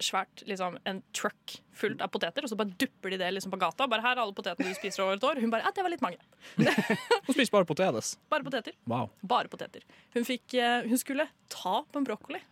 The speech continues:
Speaker 1: og så s-, holdt hun på å spy. Det var liksom, se, altså, se episoden. It's weird. Det er rart.
Speaker 2: Hmm.
Speaker 1: Men jeg følte ikke jeg kunne liksom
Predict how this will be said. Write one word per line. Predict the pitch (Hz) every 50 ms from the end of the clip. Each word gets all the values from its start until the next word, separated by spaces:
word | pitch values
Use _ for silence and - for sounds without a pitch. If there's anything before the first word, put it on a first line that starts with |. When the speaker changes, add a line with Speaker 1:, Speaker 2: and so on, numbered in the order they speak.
| _ _ -
Speaker 1:
og | 247
så | 247 247
s-, | - - _ _ _ _ _ _ - -
holdt | 254 - 196
hun | 180
på | 180 175
å | -
spy. | - - _ _ _ _ - - - - _ -
Det | 220
var | 240 247 254 254
liksom, | 247 233 226 226 233 233 240 - -
se, | - - 240 - -
altså, | - - 202 - 220 -
se | - - - - - - 190 160
episoden. | - - - 277 240 196 - - - _ _ _ _ _ _ 262
It's | 262 - -
weird. | 269 254 294 320 381 381 269 190 - _ _ _ -
Det |
er | 285 285 311 302
rart. | 302 302 - - - - - _ _ _ _ _ _ _ _ _ -
Speaker 2:
Hmm. | 233 185 -
Speaker 1:
Men | - 262 277
jeg | 269
følte | - 254 226 226
ikke | 214 214 226
jeg | 240 240 247
kunne | - 262 233 226 226
liksom | 233 226 220 220 220